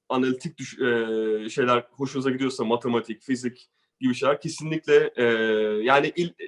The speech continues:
kesinlikle mühendislik okumanızı tavsiye ederim. Yani mühendislik okuyup illa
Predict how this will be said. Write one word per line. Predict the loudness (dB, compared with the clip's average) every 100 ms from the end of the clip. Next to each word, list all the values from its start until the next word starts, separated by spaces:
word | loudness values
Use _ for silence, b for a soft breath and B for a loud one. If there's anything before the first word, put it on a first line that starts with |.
| -18 _
kesinlikle | -14 -12 -6 4
mühendislik | 4 4 -6
okumanızı | -10 -4 -4 0
tavsiye | 2 2 -2
ederim. | -4 -4 -6 _ _ 2
Yani | 6
mühendislik | 8 6 2 -4
okuyup | -4 -4 -6
illa | 0 6 8 8